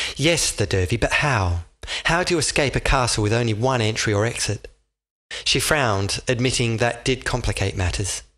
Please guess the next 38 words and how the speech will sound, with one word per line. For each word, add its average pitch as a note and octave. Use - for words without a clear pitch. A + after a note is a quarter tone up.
"In D3+
my E3
experience," G#2+
he A#2+
continued, G#2
returning C3
to B2
his G#2+
sheet -
threading, G2+
"the -
best E3+
means A#2
of G2+
escapes G#2+
are B2
often C#3+
the G2
simplest. G#2+
In D3
the C3
heat F3
of B2
trouble, A2+
there C3
is A#2
little E3
time C#3
for A#2+
thought, -
because B2+
fear B2
permits A#2
instinct A#2+
only. G#2
And D3+
as E3+
I'm D#3